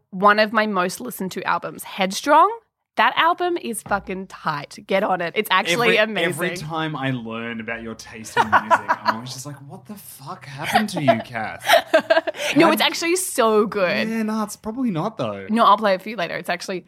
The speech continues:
Speaker 2: Mm, you,
Speaker 1: sublime.
Speaker 2: you, you're all about Fergie, and I'm
Speaker 1: Oh
Speaker 2: really
Speaker 1: my
Speaker 2: not,
Speaker 1: God, the
Speaker 2: so
Speaker 1: Duchess.
Speaker 2: the
Speaker 1: She's great.
Speaker 2: I'm not opening that can of worms ever again.
Speaker 1: <laughs> No, I have been told by people, they've been astonished. They've been like, "How can you have, like,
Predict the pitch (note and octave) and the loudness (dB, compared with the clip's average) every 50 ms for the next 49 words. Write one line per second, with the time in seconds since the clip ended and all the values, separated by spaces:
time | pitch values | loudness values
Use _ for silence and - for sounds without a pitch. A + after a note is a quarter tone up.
0 | G3+ G3+ G#3+ G#3 G3 F#3+ F#3+ - - G3 G#3 G3 F#3 E3 E3 - G3 G#3 G3 F#3+ | _ -20 -20 -18 -18 -18 -16 -12 -10 -8 -8 -6 -6 -6 -6 -6 -6 -6 -6 -6
1 | F#3 F#3 G3 F#3+ G3 G3 F#3 F3 E3+ D3+ D3 C#3+ - D3 C#3 C3 A#2+ A2+ G#2+ G#2+ | -8 -6 -4 -4 -2 -2 -2 -2 -2 -2 -4 -4 -4 -4 -4 -4 -6 -8 -10 -8
2 | A2+ A2+ A2 A2 - B3 A#3 F#3+ F#3+ F#3+ F#3+ - G3+ F#3 D#3+ E3+ F3 G#3+ G#3+ A3+ | -10 -6 0 4 6 6 6 4 2 0 -2 0 0 -2 -2 -2 -4 -2 2 2
3 | A3+ A3+ - - E3 - - - - - _ _ _ _ _ _ _ - C3+ C3 | 2 2 2 -2 -10 -10 -12 -16 -20 -20 _ _ _ _ _ _ _ -16 -16 -16
4 | C3 - - _ _ _ _ _ - - - B3+ F#3+ - A#3+ G3+ F3 - C3 - | -16 -18 -20 _ _ _ _ _ -14 -10 -8 -6 -2 2 2 2 2 -2 -10 -10
5 | E3 E3+ D3 C3+ B2 G#2 A2 G#2+ G#2 G#2+ G#2 F#2 _ - G#2 F#2+ F#2+ F#2 F2 F2 | -8 -6 -4 -4 -6 -6 -10 -16 -16 -16 -16 -18 _ -20 -20 -18 -18 -18 -18 -20
6 | F2 - - - - - F4+ - - - - - - D4 - - _ - - - | -20 -20 -10 0 4 4 4 4 2 0 0 0 0 0 0 -2 _ -10 -10 -8
7 | - - F#4 - B3+ B3+ A#3 - B3 C4+ D#4 E4 D#4 D4 E4+ D#4+ D#4 D#4 B3+ A3+ | -6 -6 -2 4 6 6 6 6 6 6 6 4 4 2 0 2 4 4 2 2
8 | - - - - _ - A#3+ A3+ G#3+ G#3+ G#3 G3 G#3 G3+ G3 A3 G#3+ F#3+ G#3 G3+ | 0 -8 -20 -10 _ 2 2 2 2 0 -4 -4 -4 -2 -2 -2 -2 -2 -2 -2
9 | G3 G3 - - G3 F3+ F3+ G3+ G#3 G3 G#3 F#3 G3 G3 G3 F#3+ A3 - A3+ G#3+ | -2 -4 0 -2 -2 -2 0 -2 -2 -2 -2 -4 -4 -4 -4 -4 -4 0 0 0
10 | G#3+ - G#3+ G#3 G#3 A3+ A3+ G3+ F#3+ F#3+ F#3+ F#3+ F#3 F3+ - - - | 0 -2 -8 -8 -6 -4 -2 0 0 0 -2 -2 -4 -4 -4 -4 -18